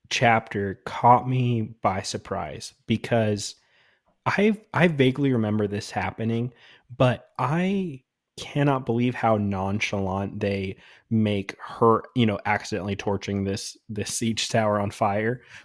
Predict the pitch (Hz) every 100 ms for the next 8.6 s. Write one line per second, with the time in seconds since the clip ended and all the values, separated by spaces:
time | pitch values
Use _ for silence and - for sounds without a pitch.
0 | - 131 139 151 180 170 117 113 120 -
1 | 120 - - - - 117 123 131 - 107
2 | 113 110 - 101 104 131 110 107 - 196
3 | 196 123 156 - - - _ 143 147 139
4 | 127 - - - - 156 190 - - -
5 | - - 143 196 254 - - - - -
6 | 127 127 - 208 - 269 190 233 - -
7 | - - - 160 160 131 151 233 147 -
8 | - - 156 180 214 196